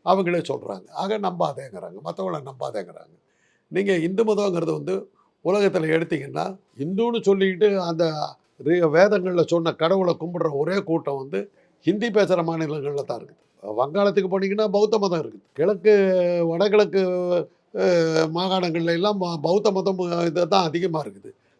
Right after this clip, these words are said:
தெற்குல வந்து நம்ம கும்பிடுற சாமிகள் எதுவுமே வேதங்கள்ல சொல்லப்படாத சாமிகள். சிவனோ,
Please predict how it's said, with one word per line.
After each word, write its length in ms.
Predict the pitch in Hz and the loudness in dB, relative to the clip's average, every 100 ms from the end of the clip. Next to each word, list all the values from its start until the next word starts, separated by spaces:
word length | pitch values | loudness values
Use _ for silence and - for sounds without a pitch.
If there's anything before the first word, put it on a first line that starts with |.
| _ | _
தெற்குல 400 | - 214 - 226 | 2 4 6 6
வந்து 260 | 202 196 220 | 6 6 4
நம்ம 240 | 196 180 - | 4 -2 -4
கும்பிடுற 300 | 185 196 170 | -2 0 2
சாமிகள் 440 | 170 190 196 180 175 | 0 0 0 0 2
எதுவுமே 440 | 185 202 202 175 | 0 0 0 0
வேதங்கள்ல 400 | 190 196 175 170 151 | 0 -2 -2 -4 -4
சொல்லப்படாத 480 | 156 160 147 143 143 | -4 -4 -6 -8 -8
சாமிகள். 360 | 143 131 131 - _ _ - - | -10 -10 -14 -16 _ _ -4 2
சிவனோ, 540 | 196 190 190 208 | 4 4 2 0